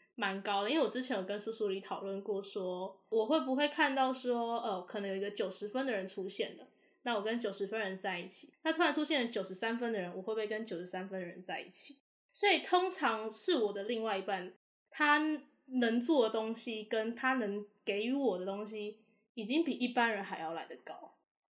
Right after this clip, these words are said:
所以除非这一个男生可以就是做到比这人高出太多，就是已经有那种微-，已经有差距出来了，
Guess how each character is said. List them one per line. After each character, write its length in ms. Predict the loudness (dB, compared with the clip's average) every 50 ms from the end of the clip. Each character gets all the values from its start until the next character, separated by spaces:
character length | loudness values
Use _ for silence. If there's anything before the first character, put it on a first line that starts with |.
| _ _
所 140 | 0 4 6
以 80 | 6 6
除 140 | 6 4 4
非 160 | 4 4 4
这 240 | 6 6 6 6 6
一 40 |
个 120 | 6 6 4
男 200 | 4 4 2 2
生 180 | 2 0 0 0
可 160 | 0 0 0
以 140 | 0 0 -2
就 100 | -4 -6
是 140 | -4 -6 -6
做 260 | -2 0 0 0 2
到 300 | 0 0 -2 -2 -6 -14 _ _ _ _ _ _
比 140 | -2 0 2
这 120 | 4 6
人 220 | 6 6 4 2 4
高 180 | 6 8 8
出 160 | 8 4 0 -2
太 320 | -2 6 8 10 10 10
多， 180 | 10 6 4 4
就 80 | 4
是 120 | 4 4 4
已 80 | 4
经 160 | 4 2 2
有 160 | 4 4 4 4
那 100 | 2 0
种 180 | 0 -2 -4 -6 -8
微-， 200 | -4 0 2 2 0 0 -4
已 80 | -8 -4
经 120 | -2 0
有 120 | 0 0 0
差 300 | -2 -2 -2 0 0 0
距 120 | -2 -4
出 220 | -6 -4 -6 -4 -4
来 220 | -4 -4 -4 -6
了， 180 | -8 -12 -16 -18